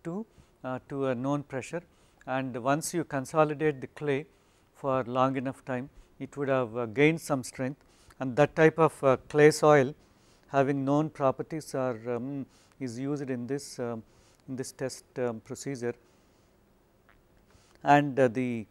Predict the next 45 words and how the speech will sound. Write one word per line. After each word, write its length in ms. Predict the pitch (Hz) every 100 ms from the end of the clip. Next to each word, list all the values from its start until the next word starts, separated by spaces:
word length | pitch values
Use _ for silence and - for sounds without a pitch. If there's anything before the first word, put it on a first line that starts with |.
| _ _ _ -
um, 540 | 135 127 135 175 131
the 140 | 127
most 420 | 120 131 165 - 143
notable 480 | 151 156 170 170
property 520 | 156 143 135 156 - 156
that 260 | 131 127
we 80 | 143
need 220 | 143 156
to 80 | 147
see 260 | - 160 156
is 200 | 190 - _ _ _ _
the 120 | 131 147
in 100 | 151
situ 340 | 196 180 170
vein 180 | 147 151
strength 360 | - 160 165
is 100 | 139
very, 240 | 113 143 160
very 220 | 143 127
low, 220 | 117 110 - -
two 140 | 151
point 260 | 156 139 127
five 220 | 139 117
K 140 | 131
P 240 | 120 139 120
A. 80 | 156 _ _ _ _ _ _
So, 180 | - 147
that 240 | 131 127 -
means 220 | 170 156
that 200 | 160 165 - _ _ -
it 120 | 131
is 140 | 143 117
more 220 | 147 156
like 220 | 156 139
water, 480 | 123 127 127 147 123 _ _ _
and 140 | 139
if 120 | 131 -
you 60 |
stand 380 | 127 - 147 156
on 140 | 151
it, 160 | 165 -
you 100 | 131
just 240 | 110 143
simply 320 | - 139 131 135
sink. 420 | - 120 107